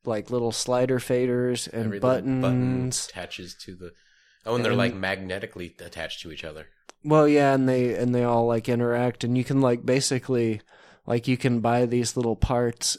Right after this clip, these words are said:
Speaker 1: and build your own, like,
Speaker 2: Editing board?
Speaker 1: Yeah, you can use it for sound or for, uh, you know, if you're, like, fucking with video or audio editing.
Speaker 2: Hmm.
Speaker 1: But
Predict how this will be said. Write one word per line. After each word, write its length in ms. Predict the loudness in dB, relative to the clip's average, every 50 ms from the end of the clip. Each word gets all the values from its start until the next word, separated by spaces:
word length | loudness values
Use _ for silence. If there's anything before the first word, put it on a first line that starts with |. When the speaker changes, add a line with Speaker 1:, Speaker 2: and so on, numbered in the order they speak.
| -4 -4
Speaker 1:
and 260 | -2 -2 -2 0 0
build 340 | 2 2 4 2 2 0 0
your 240 | 0 0 0 0
own, 540 | 0 2 2 2 2 2 0 0 -2 -4 -4 -8 _ _ _ _ -20 _ _ _ _ _ _ _ _ _ _ _
like, 400 | -6 -2 0 0 0 0 -2 -4 -8
Speaker 2:
Editing 360 | -14 -14 -14 -14 -14 -14 -12
board? 280 | -12 -12 -14 -14 -14 -18 _ _ -12
Speaker 1:
Yeah, 320 | -4 0 4 6 6 6
you 180 | 6 6 4 2
can 240 | 2 0 2 2 4
use 240 | 4 4 4 2
it 240 | 2 0 0 -2 -6 -8
for 420 | -4 0 0 2 2 0 0 -2 -2
sound 560 | 0 0 2 2 2 2 2 2 2 2 2
or 140 | 0 0 0
for, 460 | -2 -2 -2 0 2 2 2 2 2
uh, 420 | 2 2 0 0 -2 -2 -4 -6 -8 -14 _ _
you 160 | -4 -2 -2 0
know, 220 | 0 -2 -2 -2
if 180 | -4 -4 -4 -6
you're, 200 | -4 -2 -2 -2
like, 420 | -2 -2 -2 -4 -4 -6 -12 -20 -20 _ _ _ _ _ _ _ -20 -20 -14
fucking 460 | -6 -4 -4 -4 -2 -4 -6 -4 -4
with 260 | -4 -4 -6 -6 -10 -16 _ _ _ _ _ _
video 680 | -10 -4 -2 -2 0 0 0 0 0 0 0 0 0 0
or 240 | 0 0 0 0 0
audio 400 | 0 0 0 2 0 0 2 2
editing. 600 | 0 0 0 0 -2 -2 -4 -4 -4 -4 -6 -8 _ _ -20 -20 -20 -20 -20 -20 _ _ _ _ _ _ _ _ _ _ _ _
Speaker 2:
Hmm. 100 | -10 -10 -10 -10 _ _ _ _ _ _ _ _ _ _ _ _ -8
Speaker 1:
But 280 | -4 -2 0 0 -2 -4